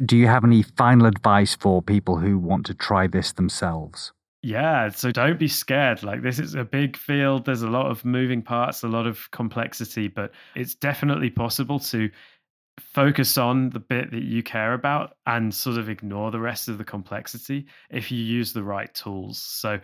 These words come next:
Speaker 2: I wouldn't recommend most people starting from scratch and trying to learn all of these little pieces and all the moving parts at the same time. If you're already interested in data science and machine learning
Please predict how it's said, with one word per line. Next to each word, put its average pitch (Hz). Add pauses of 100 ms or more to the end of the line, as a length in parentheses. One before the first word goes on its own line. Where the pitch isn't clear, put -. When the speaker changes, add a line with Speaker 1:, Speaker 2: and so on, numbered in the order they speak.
(500)
Speaker 2:
I 120
wouldn't 151
recommend 123 (100)
most 113
people 110 (280)
starting 131
from 107
scratch -
and 113
trying 107
to -
learn 104
all 110
of 104
these 104
little 110 (520)
pieces 113
and 107
all 107
the 107
moving 104
parts - (300)
at 131
the 120
same 110
time. 104 (400)
If 131
you're 139
already 131
interested 120
in 107
data 110
science 113
and 107
machine 101
learning 117